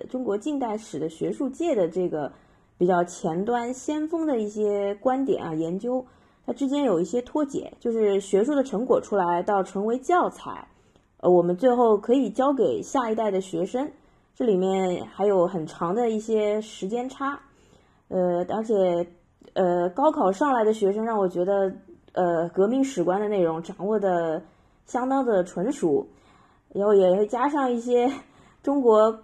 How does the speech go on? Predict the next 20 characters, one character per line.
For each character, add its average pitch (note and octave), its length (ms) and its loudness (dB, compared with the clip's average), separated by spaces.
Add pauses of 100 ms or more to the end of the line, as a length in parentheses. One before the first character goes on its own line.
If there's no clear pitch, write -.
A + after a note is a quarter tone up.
(100)
固 E4+ 200 6
有 G3+ 240 4
的 E3+ 160 -2
那 F#3+ 80 -2
样 G3+ 200 -2
一 - 20 -2
种 D3+ 180 -6
常 E3 380 -6
识， D3 360 -8 (180)
就 F3+ 100 -4
是 F3 80 0
胜 C4 340 0
者 E3+ 200 -2
为 E3 160 2
王 F#3 260 0
的 G3 220 -2
一 G3+ 80 -4
个 A#3 100 0
逻 D#3+ 260 0
辑， B3 320 -2